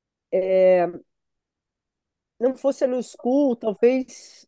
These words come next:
eu não tivesse uma forma de pensar a teoria constitucional, é,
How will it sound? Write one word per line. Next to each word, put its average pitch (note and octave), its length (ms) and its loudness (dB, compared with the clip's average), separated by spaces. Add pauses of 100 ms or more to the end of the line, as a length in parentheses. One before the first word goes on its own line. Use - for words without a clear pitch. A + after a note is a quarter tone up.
(120)
eu G#3 160 -8
não B3 140 0
tivesse G#3 1500 -4 (1120)
uma G3 180 0
forma A#3 460 2
de A3+ 100 -4
pensar E3+ 840 -6 (1120)
a A#3+ 120 2
teoria G#3+ 460 0
constitucional, G3+ 1080 -2 (720)
é, F3 840 0